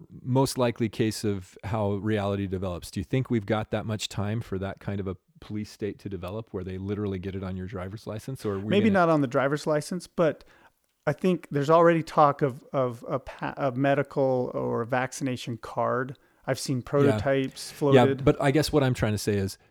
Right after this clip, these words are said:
Speaker 1: I, like, I think that there, there's this situation for, uh, building up for anarchy, for significant war, for significant violence. And of course, the controllers want to implement that. Will it actually get to that point?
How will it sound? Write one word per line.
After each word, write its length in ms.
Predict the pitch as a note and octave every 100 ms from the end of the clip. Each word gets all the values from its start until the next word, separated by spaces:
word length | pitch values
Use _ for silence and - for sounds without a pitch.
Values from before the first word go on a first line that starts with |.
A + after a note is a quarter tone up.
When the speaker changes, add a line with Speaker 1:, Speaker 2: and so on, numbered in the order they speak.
| _ _ _ _ _ _ -
Speaker 1:
I, 200 | - -
like, 220 | C3 A#2 C3+
I 80 | C#3
think 220 | C#3 A#2+
that 240 | A2 -
there, 320 | A2 G#2 G2+ F#2+ _ -
there's 440 | A#2 G#2+ G#2 G2
this 160 | A2 -
situation 580 | - A2 A2 G2+ -
for, 180 | F#2 - - -
uh, 160 | - E2
building 380 | F#2+ A2+ G#2+ G#2
up 120 | F2+
for 200 | - G2
anarchy, 480 | G#2 G2+ F#2 - F#2
for 280 | - G2 E2+
significant 720 | - A#2 G2+ A#2 - - G2
war, 360 | - G2+ F#2 D2+
for 180 | - F#2+
significant 640 | - G2+ A2+ A2+ - G2
violence. 600 | F2+ F#2 F2+ E2 D#2 - _ - - _
And 160 | A2+ G#2
of 100 | -
course, 260 | - C#3
the 100 | -
controllers 460 | - G#2 A2+ G2+ E2+
want 340 | F#2+ G2+ F#2+
to 440 | - G2+ F#2+ F#2 F2+
implement 500 | B2 A#2+ G#2+ F#2 F2+
that. 360 | F#2+ E2+ E2 - _ _ _ _ _ -
Will 240 | A#2 G#2+
it 80 | G2
actually 300 | G#2 G#2 G2
get 180 | F2+ G2+
to 80 | F#2
that 200 | D#2+ -
point? 400 | - G2+ F2